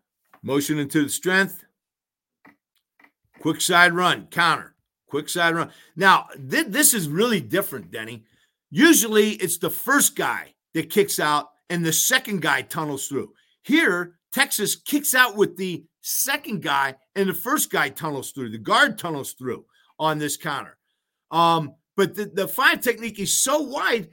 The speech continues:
he can, they can get that kick out by the, um, by the tight end.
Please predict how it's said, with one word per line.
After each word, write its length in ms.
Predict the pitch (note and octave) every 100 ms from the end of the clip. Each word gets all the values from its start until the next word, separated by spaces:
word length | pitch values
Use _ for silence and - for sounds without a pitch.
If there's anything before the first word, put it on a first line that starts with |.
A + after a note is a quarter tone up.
| _ _
he 240 | F#3+ A#3 B3+
can, 200 | A3+ F#3
they 160 | A#3+
can 140 | B3 G#3+
get 220 | D#4+ D#4+
that 220 | A#3+ G3+
kick 220 | A3 G#3
out 360 | G3 F#3 - E3
by 180 | F#3+ F#3+
the, 260 | F#3+ F#3
um, 280 | F3+ F3 F3+
by 160 | F3+ F3+
the 100 | E3+
tight 260 | G3 F3
end. 200 | D#3+ C3